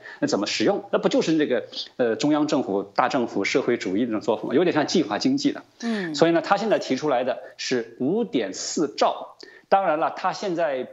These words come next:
Speaker 1: 比那个民主党非常极左、极左的、非常极端的那个还少很多。那非常极端的那可了不得，他们要提出三十兆到四十兆这么个预算出来，那可了不得了。那如果是这样的话，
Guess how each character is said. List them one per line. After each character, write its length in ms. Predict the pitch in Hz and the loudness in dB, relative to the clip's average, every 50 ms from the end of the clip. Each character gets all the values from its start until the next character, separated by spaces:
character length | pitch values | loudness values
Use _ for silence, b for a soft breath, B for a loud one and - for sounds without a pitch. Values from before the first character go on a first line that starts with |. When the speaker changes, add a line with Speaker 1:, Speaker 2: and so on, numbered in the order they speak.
| - - _ | -14 -12 _
Speaker 1:
比 200 | 127 107 98 98 127 | -8 -6 -6 -4 -4
那 100 | 143 131 | -4 -4
个 500 | - - - - - 64 69 73 71 - - - - | -4 -6 -6 -6 -6 -8 -8 -10 -12 -12 -14 -14 -8
民 220 | - 135 127 156 180 | -2 0 0 2 2
主 120 | - 185 | 2 2
党 260 | 156 135 104 101 107 - | 2 2 0 0 -2 -4
非 220 | - - 233 247 | 0 2 2 2
常 180 | - - 147 - | 2 0 -4 -4
极 260 | - - 165 262 262 | 0 0 2 2 2
左、 200 | - 139 117 107 | 2 0 -2 -2
极 180 | - - 156 175 | 0 -2 -2 0
左 200 | - 123 107 104 | 0 0 -2 0
的、 80 | 110 | 0
非 100 | - 220 | 0 0
常 160 | 165 151 139 | 0 0 -2
极 160 | - - - 170 | -2 -2 -2 2
端 180 | 185 202 202 | 2 2 2
的 80 | 196 170 | 2 0
那 140 | 147 143 139 | 0 0 -2
个 100 | 127 120 | -2 -2
还 120 | - 127 | -2 -4
少 160 | - - 107 120 | -2 0 0 -2
很 160 | - - - | -2 -4 -8
多。 100 | - - | -6 -4
那 120 | 349 - | -4 -2
非 160 | - 190 185 | 0 0 0
常 100 | 156 160 | 0 -2
极 140 | 147 - 135 | -4 -4 -2
端 120 | 160 160 160 | 0 0 0
的 60 | 143 | 0
那 100 | 135 135 | -2 -2
可 120 | - 139 | -2 -4
了 180 | 127 117 - - | -4 -6 -6 -10
不 80 | - | -12
得， 100 | 113 120 | -14 -14
他 140 | - - 143 | -8 -6 -4
们 100 | 139 143 | -2 0
要 120 | 143 131 120 | 0 -2 -2
提 180 | - - 123 | -2 -4 -4
出 160 | 113 - 139 | -2 -2 -2
三 380 | 139 - - - 226 220 226 226 | -2 -2 -2 0 0 0 0 0
十 160 | - - 127 | -2 -2 -2
兆 240 | 123 - 160 123 110 | 0 2 2 2 2
到 120 | - 120 | 2 0
四 300 | 113 - - - - 247 | 0 0 -2 0 2 2
十 140 | - - - | 2 2 -2
兆 240 | - - 101 - B B B B B B B B B B _ | -4 -4 -4 -4 B B B B B B B B B B _
这 140 | - 160 135 | 0 0 2
么 80 | 123 | 2
个 100 | 104 - | 0 0
预 140 | - 147 123 | 0 0 0
算 200 | - - 131 101 | 0 0 -2 -4
出 140 | - - 120 | -4 -4 -4
来， 60 | 113 120 | -2 -2
那 80 | 131 | -2
可 120 | 127 - 127 | -2 0 0
了 140 | - - | 0 0
不 120 | - - 117 | -2 -2 -2
得 100 | 107 104 | -2 -4
了。 100 | 104 - | -4 0
那 200 | 139 151 147 - B B B B B B B | 0 0 0 -2 B B B B B B B
如 140 | - 151 180 | 2 2 4
果 100 | 170 139 | 4 2
是 120 | 135 151 | 2 0
这 100 | 147 175 | 0 2
样 140 | 190 170 135 | 2 2 2
的 80 | 123 - | 0 0
话， 400 | 151 139 120 113 117 262 - | 0 0 2 0 -2 -4 -8